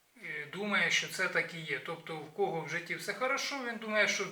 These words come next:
нормально, воно так і должно бути, а в кого от погано, така людина теж думає, що, ну, так і должно бути, таке життя. От. Але насправді все це, якби, можна поміняти і, е,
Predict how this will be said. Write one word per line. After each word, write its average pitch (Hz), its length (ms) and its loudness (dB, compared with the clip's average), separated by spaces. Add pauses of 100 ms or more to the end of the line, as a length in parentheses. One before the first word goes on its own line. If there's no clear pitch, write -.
нормально, 170 640 0
воно 160 200 -6
так 156 220 -2
і 151 40 -6
должно 147 380 -8
бути, 180 300 -4
а 160 40 4
в - 140 -4
кого 170 240 0
от 156 180 -4
погано, 180 440 2
така 160 300 0
людина 156 360 -4
теж 185 260 2
думає, 156 400 -2
що, 143 260 2 (500)
ну, 202 180 -8
так 190 260 2
і 180 40 2
должно 165 400 -4
бути, 151 400 -10
таке 151 280 -2
життя. 139 480 -6 (720)
От. 135 360 -10
Але 196 340 2
насправді 175 600 -2
все 165 280 0
це, 156 400 -2 (400)
якби, 151 380 -2
можна 156 380 -6
поміняти 202 800 -2
і, 170 600 -6 (1700)
е, 139 360 -12